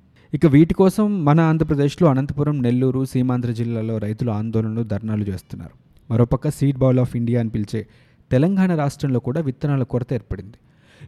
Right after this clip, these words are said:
ఈ నేపథ్యంలో అసలు విత్తన కొరత, అలాగే కల్తీ విత్తనాల సమస్యలు తొలగిపోవాలంటే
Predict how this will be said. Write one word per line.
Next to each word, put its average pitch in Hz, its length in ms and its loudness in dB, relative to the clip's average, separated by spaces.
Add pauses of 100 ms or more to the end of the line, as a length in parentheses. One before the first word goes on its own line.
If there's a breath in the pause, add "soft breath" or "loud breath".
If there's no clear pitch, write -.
ఈ 131 40 6
నేపథ్యంలో 175 460 4
అసలు 160 200 0
విత్తన 120 340 0
కొరత, 131 400 0
అలాగే 120 600 -2 (120)
కల్తీ 156 380 0
విత్తనాల 147 440 0 (100)
సమస్యలు 139 400 -2
తొలగిపోవాలంటే 117 880 -2